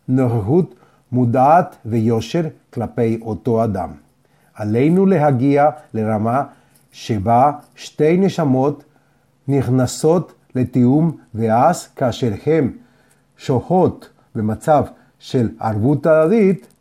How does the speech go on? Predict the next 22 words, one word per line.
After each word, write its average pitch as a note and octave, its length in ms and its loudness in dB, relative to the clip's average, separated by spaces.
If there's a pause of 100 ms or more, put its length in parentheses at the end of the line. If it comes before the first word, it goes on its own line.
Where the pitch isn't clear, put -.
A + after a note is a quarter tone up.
(180)
שנסביר G2+ 640 -4 (720)
אותו B2+ 420 -2
בהסכת G#2 720 -6
הבא, F3+ 360 2 (440)
אנו C#3+ 220 0
יכולים B2+ 440 0
להשיג C#3+ 480 -2 (220)
איזון G#2+ 440 -2
רוחני. G2 400 -6 (540)
תודה G#2 240 -2
רבה. G#2+ 220 0 (2250)
הדובר C3+ 400 4
עליכם, G3 580 4 (200)
אברהם B2+ 420 2
אייזנמן, A#2 580 2 (260)
מחבר A#2+ 440 0
הספר D#3+ 480 2 (180)
די C#3 280 2
אן D3 80 2
איי D3+ 160 4
רוחני, D3 540 0 (760)
שיטה C#3+ 560 2